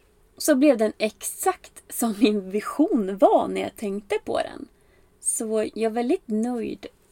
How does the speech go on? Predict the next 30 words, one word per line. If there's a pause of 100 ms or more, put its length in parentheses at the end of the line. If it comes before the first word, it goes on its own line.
på
det
sättet. (920)
Men (200)
om (120)
jag
ska
koppla
den
här
frågan
till
det
här
avsnittet
så
kan
jag
säga
så
här, (540)
att (360)
jag
är
väldigt
nöjd
med
elpaketet
jag
köpte.